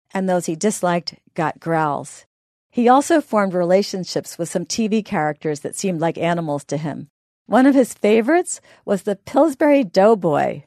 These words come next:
When the Doughboy's belly was tickled and he uttered his famous laugh,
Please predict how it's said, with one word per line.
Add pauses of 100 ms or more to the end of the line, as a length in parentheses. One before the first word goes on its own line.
(580)
When
the
Doughboy's
belly
was
tickled (340)
and
he
uttered
his
famous
laugh,